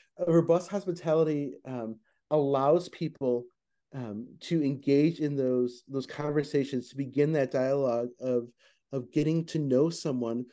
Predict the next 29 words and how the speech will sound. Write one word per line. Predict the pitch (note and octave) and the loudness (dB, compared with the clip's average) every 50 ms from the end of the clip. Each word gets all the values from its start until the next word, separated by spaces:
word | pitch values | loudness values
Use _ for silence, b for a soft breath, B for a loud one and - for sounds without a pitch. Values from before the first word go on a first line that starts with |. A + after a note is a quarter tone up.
| b b b | b b b
so | b - E3+ | b -4 -2
they | D#3+ | -2
can | E3 D3+ C#3+ | 0 -2 -4
say, | C#3 - - G#3 F#3 D#3 | -4 -2 0 2 2 2
"Hey, | C3 D#3+ G#3 F#3 - | 0 0 -2 -2 0
I | C#3+ E3 | -2 -2
see | E3+ E3+ - - F#3+ | -2 -2 -4 -4 -2
this | E3+ E3 C3+ - | 0 -2 -2 -4
gift | A#2 A#2+ C3 C3 - - | -6 -6 -6 -6 -6 -6
in | C#3+ A#2+ A2 | -6 -4 -2
you, | A2+ A#2+ A2+ G2 G2+ - _ _ _ _ _ _ _ | -2 -2 -2 -4 -6 -10 _ _ _ _ _ _ _
right? | - B2 B2 A#2+ | 0 0 2 2
Will | A#2+ C#3 | 2 0
you | C#3 D3 | 0 0
share | C3+ - - - C3 B2+ | -2 -4 -2 -2 0 0
it | A#2 | 0
with | G#2 A#2 - | -2 -4 -4
our | A#2 A2 | -6 -6
community?" | G#2+ - B2+ A#2 A2 G#2+ G2+ F#2+ G2 F#2+ - _ _ _ _ - | -8 -8 -8 -8 -6 -6 -6 -6 -8 -10 -14 _ _ _ _ -4
Or, | - B2+ C3 - | -2 0 0 0
"I, | C3+ C#3 - C3+ D3+ | -2 -4 -2 0 -2
I | D#3 | -2
see | D#3 - - - E3+ | -2 -4 -4 -2 0
that | E3+ E3 D3 - | 0 0 -2 -4
this | - D3 - - | -6 -10 -10 -12
is | C3 - | -12 -8
something | - C3+ B2+ - C3+ B2+ | -6 -6 -4 -2 -2 -2
that | B2+ A#2+ B2 - - | 0 -2 -2 -4 -6
you | C3+ C3+ C3 B2+ - | -4 -2 0 0 -2